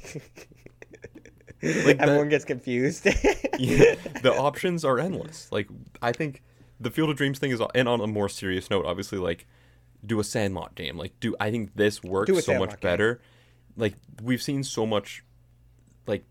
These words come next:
Speaker 1: different kind of strategies with baseball, and I, I've loved it all, but it seems like this clicked so well,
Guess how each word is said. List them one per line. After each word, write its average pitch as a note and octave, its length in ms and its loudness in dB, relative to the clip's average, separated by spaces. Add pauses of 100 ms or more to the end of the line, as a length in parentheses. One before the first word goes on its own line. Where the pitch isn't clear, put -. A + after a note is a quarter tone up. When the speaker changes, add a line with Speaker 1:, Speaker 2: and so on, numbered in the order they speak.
Speaker 1:
different A2 300 -2
kind G#2+ 140 -6
of G2 60 -6
strategies B2+ 680 -2
with C#3 220 -4
baseball, D3+ 440 0
and A2+ 120 -4
I, E3 220 -2 (260)
I've B2 180 4
loved G2+ 220 2
it F2+ 100 0
all, A2 320 0 (320)
but G#2 140 4
it G2+ 100 -4
seems C#3 220 -2
like G#2 180 -2
this G#2 200 0
clicked - 500 -6 (120)
so - 300 -2
well, F2+ 480 -2